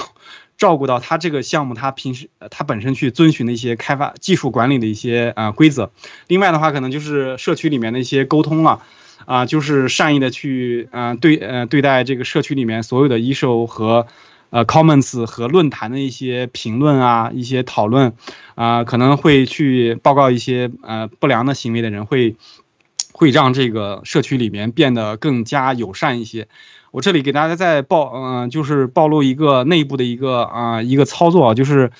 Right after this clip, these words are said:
我们这边讲到的一个社区的文化啊，其实它不是说从 marketing 的角度去推它的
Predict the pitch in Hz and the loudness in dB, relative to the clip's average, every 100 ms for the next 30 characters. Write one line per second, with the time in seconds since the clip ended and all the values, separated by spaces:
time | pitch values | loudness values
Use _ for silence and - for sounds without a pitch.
0 | - - - - 131 160 196 180 175 117 | -20 -20 -20 -6 0 2 4 4 2 0
1 | 135 139 139 170 151 156 147 110 123 147 | 0 0 0 0 0 2 0 0 -4 0
2 | 120 107 - 143 - 160 156 135 - 131 | 0 -2 -6 -8 -2 -2 -2 -8 -4 -4
3 | - 147 135 139 - _ _ _ _ _ | -2 0 2 0 -4 _ _ _ _ _
4 | _ - - 127 131 139 156 170 156 123 | _ -20 -6 0 4 4 4 2 -2 -4
5 | - 104 123 123 139 113 - 147 143 131 | -4 -6 -6 -10 -8 -10 -6 -4 -2 -2
6 | 123 107 | -2 -2